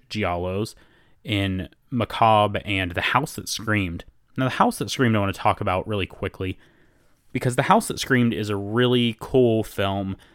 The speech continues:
I've talked about it before, I think in my Euro Horror, early Euro Horror episodes at some point. If you haven't seen The House That Screamed, it's not going to blow you away, and the violence is kind of at a minimum, but it is pretty disturbing,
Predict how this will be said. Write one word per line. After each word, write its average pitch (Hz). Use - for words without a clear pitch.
I've 113
talked 185
about 131
it 92
before, 113
I 95
think 107
in 107
my 98
Euro 107
Horror, 104
early 113
Euro 107
Horror 104
episodes 104
at -
some 120
point. 113
If -
you 120
haven't 190
seen 160
The 120
House 110
That -
Screamed, 107
it's 151
not 156
going 120
to 123
blow 104
you 107
away, 98
and 123
the 120
violence 156
is 139
kind 135
of 127
at 117
a 110
minimum, 101
but 101
it 113
is 185
pretty 190
disturbing, 104